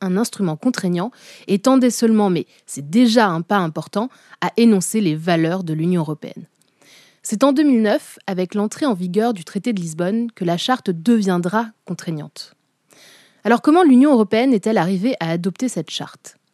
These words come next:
Avant tout, il faut rappeler que c'est la deuxième charte de l'Union européenne. En mille neuf cent quatre-vingt-neuf, il y a déjà la Charte communautaire des droits sociaux fondamentaux des travailleurs,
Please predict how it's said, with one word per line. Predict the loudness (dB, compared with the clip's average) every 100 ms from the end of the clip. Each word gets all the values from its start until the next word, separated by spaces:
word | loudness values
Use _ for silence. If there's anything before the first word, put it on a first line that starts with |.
| _ _ _ _ _ _ _ _ _
Avant | 0 2 2
tout, | 4 4 4 2
il | -2
faut | 0
rappeler | 2 2 2 2
que | 2
c'est | -2 0 2
la | 2 0
deuxième | -2 2 2 2 4 4 2 -4
charte | -6 -6 -4 -6
de | -4
l'Union | -2 0 0
européenne. | -2 -4 -8 -10 -18 _ _ _ -4
En |
mille | 0
neuf | 2 2
cent | 0
quatre-vingt-neuf, | 0 -2 -2 2 2 0 -6 -6
il | -2
y |
a | -2
déjà | -2 0 0 -2 _ -4
la | -2 0
Charte | 0 0 0 -4
communautaire | 0 0 2 0 0 0 0
des | -2
droits | -2 -2
sociaux | -2 -4 -2 -4
fondamentaux | -2 0 2 2 0 0 -2
des | -2
travailleurs, | -4 -4 0 2